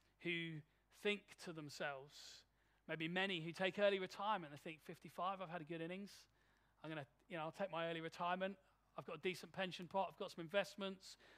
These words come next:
The mortgage is paid. I've, I've got everything I need." They're like this guy who built bigger barns and stored it all up and said, "Hey, I'm provided for, I'm secure, I'm comfortable."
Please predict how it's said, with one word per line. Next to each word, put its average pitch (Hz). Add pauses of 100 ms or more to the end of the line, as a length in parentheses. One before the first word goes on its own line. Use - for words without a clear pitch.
(140)
The 175
mortgage 185
is 175
paid. 180 (1600)
I've, 175
I've 175
got 165
everything 160 (480)
I 147
need." 160
They're 160
like 175
this 160
guy 190
who 165
built 170
bigger 202
barns 202
and 170
stored 220
it 214
all 202
up 233
and 170
said, 185 (720)
"Hey, 202 (680)
I'm 202
provided 185
for, 170
I'm 240
secure, 226
I'm 240 (180)
comfortable." 175